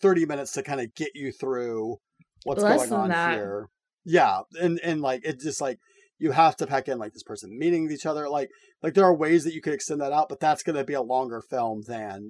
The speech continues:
Speaker 1: you have for this particular project. And, and, and I just love, I love Ferrer in this episode. I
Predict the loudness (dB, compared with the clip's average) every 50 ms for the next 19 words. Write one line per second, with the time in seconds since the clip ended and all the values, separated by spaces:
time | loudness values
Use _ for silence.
0 | -16 -14 -12 -10 -10 -10 -8 -4 -2 -2 -2 -2 -4 -6 -10 _ -10 -10 -10 -10
1 | -12 -12 -12 -16 -16 -16 -16 -16 -16 -14 -12 -12 -12 -12 -12 -14 -16 -16 -18 -20
2 | _ _ _ _ _ _ _ _ _ _ _ _ _ _ _ _ _ _ _ _
3 | -4 -2 -2 -2 -2 -2 -2 -2 0 0 2 4 4 4 2 0 -2 -2 -4 -2
4 | 2 6 6 6 6 4 2 0 -2 0 2 2 2 2 0 -2 -2 0 0 0
5 | 0 -2 -2 -4 -6 -8 -6 -6 -6 -4 -4 -4